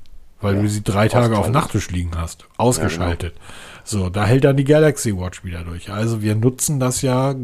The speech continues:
Speaker 1: wir nutzen die Geräte so, wie man sie nutzen sollte, weil du sagst immer, wenn ich alles abschalte, brauche ich das Gerät nicht.
Speaker 2: Genau.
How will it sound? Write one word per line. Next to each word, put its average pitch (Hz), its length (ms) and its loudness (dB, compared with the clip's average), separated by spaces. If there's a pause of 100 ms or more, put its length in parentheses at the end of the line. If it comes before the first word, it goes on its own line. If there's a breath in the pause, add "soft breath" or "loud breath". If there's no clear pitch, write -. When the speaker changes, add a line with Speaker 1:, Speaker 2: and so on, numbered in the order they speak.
(240)
Speaker 1:
wir 107 320 2
nutzen 131 320 0
die 123 100 2
Geräte 120 440 4
so, 113 320 2
wie 123 80 2
man 120 220 4
sie 113 120 4
nutzen 127 320 0
sollte, 92 320 -2
weil 95 140 0
du 110 160 0
sagst 117 400 0
immer, 110 240 -2
wenn 104 80 -4
ich 104 160 -8
alles 98 180 -4
abschalte, 120 440 -2
brauche 120 260 -4
ich 117 60 -6
das 95 180 -6
Gerät 87 300 -10
nicht. 82 240 -16 (340 soft breath)
Speaker 2:
Genau. 117 300 -4